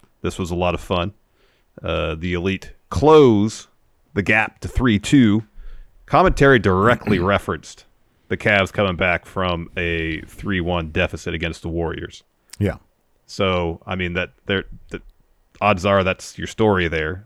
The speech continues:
Speaker 1: Although I think it'd be
Speaker 2: Mm-hmm.
Speaker 1: pretty great if somehow in, in Game Seven, if you will,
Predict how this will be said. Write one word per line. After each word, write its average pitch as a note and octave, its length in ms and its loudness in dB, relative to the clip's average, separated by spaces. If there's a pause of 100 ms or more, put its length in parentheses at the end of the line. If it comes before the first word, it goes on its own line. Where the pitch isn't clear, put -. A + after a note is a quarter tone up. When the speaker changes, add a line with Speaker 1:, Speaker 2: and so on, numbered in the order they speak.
Speaker 1:
Although B2+ 240 6
I C#3+ 80 6
think - 60 4
it'd D#3 100 2
be B2+ 80 0
Speaker 2:
Mm-hmm. D#2+ 60 -4
Speaker 1:
pretty B2+ 180 4
great A2+ 240 2
if G2 80 0
somehow G2+ 360 2 (180)
in, F2 340 -4
in E2+ 160 -6
Game G2 260 -2
Seven, G2+ 340 -2
if E2+ 140 -4
you E2+ 100 -4
will, E2 280 -2